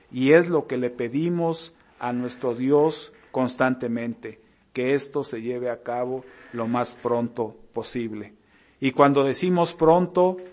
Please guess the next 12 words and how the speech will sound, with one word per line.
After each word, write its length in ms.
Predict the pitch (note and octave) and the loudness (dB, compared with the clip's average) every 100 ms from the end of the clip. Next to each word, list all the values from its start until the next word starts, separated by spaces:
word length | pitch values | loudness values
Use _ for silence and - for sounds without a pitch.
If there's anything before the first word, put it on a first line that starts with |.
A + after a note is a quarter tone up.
| - _ _ | -20 _ _
y 180 | - A#2+ | -10 -10
creo 240 | A#2 D3 D3 | 2 4 4
que 80 | C#3 | 0
todos 380 | C#3 D3 D3+ | 2 2 4
lo 120 | C3+ A#2 | 0 0
sabemos, 720 | B2+ A#2 C3+ D3+ D#3 - - _ _ _ _ | -2 0 0 0 -2 -6 -16 _ _ _ _
habemos 500 | - B2+ D3 D#3 D3+ | -2 4 4 4 0
todavía 360 | - D3 D3 C#3+ | 2 2 4 2
de 100 | C3+ | 0
esperar 760 | B2+ - B2 C3+ F3 F#3 - _ _ - | -6 -4 0 2 2 0 -8 _ _ -10
algunos 540 | B2 B2 C3+ C#3 B2 | -6 -2 0 -2 -2
años, 500 | B2+ B2+ A#2 G#2+ - | -4 -4 -6 -12 -20